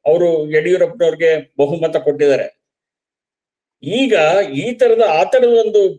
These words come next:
ಆ, ಕರ್ನಾಟಕದಲ್ಲಿ ಭಾರಿ ಬದಲಾವಣೆ ಆಗ್ಬಿಡುತ್ತಾ, ಶಿವಕುಮಾರ್ಗೆ ಅಧಿಕಾರ ಬಿಟ್-, ಬಿಡೋದ ಅಂದ ತಕ್ಷಣ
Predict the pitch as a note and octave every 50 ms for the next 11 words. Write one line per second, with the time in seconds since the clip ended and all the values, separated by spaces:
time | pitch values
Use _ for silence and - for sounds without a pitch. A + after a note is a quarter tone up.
0 | _ _ D3 D3 C#3+ C#3+ C#3 C3+ B2+ B2+ - D3+ D#3 F#3 G#3 G#3 G#3 G3 G3 G3
1 | F#3 F3+ F3+ F3 E3 C#3+ B2+ B2+ D3+ E3+ G#3+ A3 G#3+ G3 - E3 D#3+ F3+ G3 G3
2 | F#3+ F#3+ F#3 F3+ F3 F3 E3 E3+ E3 - - E3 D#3+ D#3+ D#3+ D3+ - - E3+ E3+
3 | F3 F3 F#3+ F#3 F#3 F3+ E3+ D#3+ D#3 F3 - F#3+ F#3 F3+ F3+ F3 F3+ F3 _ -
4 | F#3 E3+ D#3+ D#3 D3 C#3 D3 D3+ F3 F3 F3 E3+ E3+ E3 D#3+ E3 E3 - - E3+